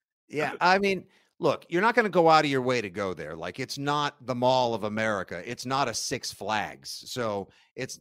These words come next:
you know, if you're there and you don't, if you come in from out of town, right, and you don't have a tailgate that you guys get invited to, and I know Cleveland fans, you guys get after it in only ways that I know college football fans can. Like, the closest thing that you'll get to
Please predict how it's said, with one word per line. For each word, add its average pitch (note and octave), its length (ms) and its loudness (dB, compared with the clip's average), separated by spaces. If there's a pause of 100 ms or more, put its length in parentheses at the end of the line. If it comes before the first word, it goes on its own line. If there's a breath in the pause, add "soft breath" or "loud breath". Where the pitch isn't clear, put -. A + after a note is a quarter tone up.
you A#2+ 120 -12
know, F#2+ 280 -8
if D#3 200 -4
you're F3+ 200 4
there B2+ 680 0 (280)
and C3 220 -2
you B2+ 200 -2
don't, C3+ 420 0
if C3 160 -6
you G#3+ 80 -2
come A3+ 180 -4
in A3+ 80 -2
from F3+ 200 -2
out D#3+ 140 4
of - 80 -8
town, A2 300 -4
right, A2 220 -4
and B2 160 -6
you C#3 100 -6
don't C#3 200 -2
have C3 160 -2
a A#2+ 40 -4
tailgate A#2+ 440 0
that A2+ 160 -10
you B2 80 -4
guys G#2 320 -2
get G2 160 -6
invited G2 380 -6
to, F#2 180 -10
and G2 80 -8
I A#2 80 -4
know B2 140 -6
Cleveland A2 480 -6
fans, G2 440 -6 (380 loud breath)
you C#3 100 2
guys G3+ 260 8
get E3+ 140 4
after D#3 360 6
it D3+ 100 0
in C3 140 -2
only C#3 340 2
ways A#2+ 460 0
that A2+ 120 -2
I A2+ 100 0
know A#2 280 0
college C3 500 2
football G#2 400 -2
fans F#2 540 -8 (320)
can. A#2 300 -2
Like, G2+ 200 -6
the C3+ 80 -6
closest F#3 480 0
thing F3+ 200 0
that D3+ 180 -4
you'll C#3+ 80 0
get C#3 320 -2
to A#2 400 -2